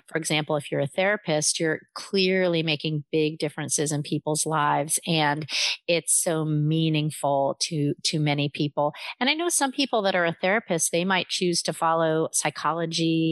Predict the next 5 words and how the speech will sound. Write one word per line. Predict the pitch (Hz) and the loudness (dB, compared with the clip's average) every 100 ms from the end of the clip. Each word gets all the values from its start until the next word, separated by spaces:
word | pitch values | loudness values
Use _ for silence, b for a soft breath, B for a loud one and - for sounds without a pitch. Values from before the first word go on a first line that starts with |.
| 160 | 0
um, | - 147 147 151 B B B | 0 0 0 -2 B B B
to | - | -4
get | 165 160 - | -2 -2 0
their, | 160 151 147 151 143 - | 2 2 2 2 0 0
uh, | 147 147 147 | -2 0 -2